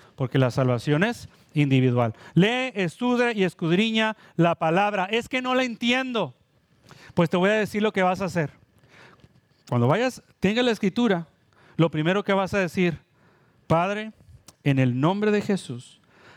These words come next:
te pido que me reveles tu palabra. Dame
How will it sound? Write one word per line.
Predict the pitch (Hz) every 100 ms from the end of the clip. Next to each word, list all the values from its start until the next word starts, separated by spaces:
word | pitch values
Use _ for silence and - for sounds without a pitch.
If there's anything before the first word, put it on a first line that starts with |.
| _ _
te | - 127
pido | - 190 220 240 - - _ -
que | 143
me | 127
reveles | 120 113 113 175 220 226 - - _ _ _ -
tu | 127
palabra. | 113 110 113 113 104 - _ _ _ _ _ -
Dame | 123 196 226 240 247